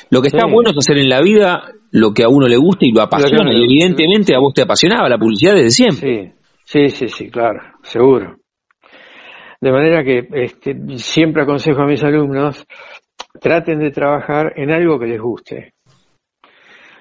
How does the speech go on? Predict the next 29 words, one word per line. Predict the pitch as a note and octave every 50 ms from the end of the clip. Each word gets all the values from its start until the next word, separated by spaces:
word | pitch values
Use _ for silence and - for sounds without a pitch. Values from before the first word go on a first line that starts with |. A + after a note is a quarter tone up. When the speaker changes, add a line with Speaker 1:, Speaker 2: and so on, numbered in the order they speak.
| _ -
Speaker 2:
La | G3 G3
plata | - B3 A#3 - C#3 C3+
va | C3+ C3
y | A#2+
viene. | A#2+ A2 G2+ G#2 F#2+ G2 F#2+ F2+ - - - _ _ _ - - - - _ _ _ _ _ _ _ _
Traten | - F3 G#3+ G#3 G#3+ F3 D#3 C#3
de, | C#3+ C#3+ C3+ -
de | - - B2+ B2+ C3+
levantarse | C3 C#3 C#3 C3+ C#3+ C#3+ - G3+ G3+ G3+ F3+ - - D3 A#2+ A2 G#2+ - - - - - _ _ _ _ _ _ _ _
a | - A2+
la | B2+ A#2+
mañana | A#2+ A#2+ B2+ D#3+ G3+ G#3+ G3+ E3+ B2 - - - - _ _ _ _ _ _ _ _ - - - - - -
e | - - C#3
ir | D#3+ F3+ F3+
contentos | D3+ D3 C3+ C3 A#2+ - E3 F3 F3 D#3+ D#3 G#2+ A#2+
a | A#2+
trabajar. | A2+ G#2+ G2+ G2 F#2+ F#2+ - - - - - - - - - - - - -
Eso | D#3 C#3 B2 - B2
me | G#2 G#2 G#2
parece | A2 A2+ B2+ - - A#2+ G2+ - - -
una, | F3+ F3+ F3 D#3+ - F3+
una | F#3 G3+ F#3+ E3+
de | D3 C#3
las, | B2+ A#2+ - - - - - - - - - - - - _ _ _
eh, | - B2 A#2 A2+ A#2 A2+ A2 A2 G#2+ G2+ F#2+ G2
felicidades | - - - D#3+ D#3+ D#3+ - - F#3+ G3+ G3 E3
de | D3+ C#3
la | B2+ A2
vida. | G2+ F2+ F#2 F#2 F2+ -